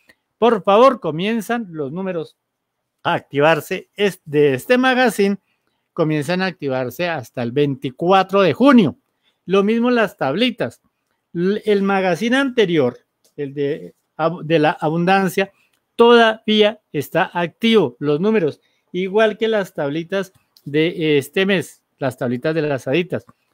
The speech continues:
Los números son hasta el veintitrés, así es de que, por favor, sigan teniéndole mucha fe y confianza a este, y además es la costumbre que tiene tanto el magazine como las tablitas de despedirse muy bien,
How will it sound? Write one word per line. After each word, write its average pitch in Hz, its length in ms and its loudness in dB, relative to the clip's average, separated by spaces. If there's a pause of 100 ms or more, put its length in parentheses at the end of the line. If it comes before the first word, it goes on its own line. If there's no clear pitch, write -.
(120)
Los 147 120 -2
números 185 300 0
son 165 160 -2
hasta 180 360 0
el 151 80 -2
veintitrés, 185 760 2
así 135 200 -10
es 165 60 -8
de 190 140 -8
que, - 160 -12 (260)
por 160 160 -6
favor, 131 260 -4
sigan 254 520 -2
teniéndole 160 520 -6
mucha 220 400 -4
fe 220 120 -2
y 214 40 0
confianza 214 640 0
a 147 140 -6
este, 175 260 -4 (220)
y 180 80 0
además 196 300 2
es 254 140 2
la 208 240 -6
costumbre 202 400 2
que 214 100 -2
tiene 165 340 -2 (320)
tanto 202 320 2
el 196 100 4
magazine 185 640 2
como 226 200 2
las 185 220 0
tablitas 165 480 -2 (380)
de 151 640 2
despedirse 165 680 -4
muy 196 200 -6
bien, 147 300 -6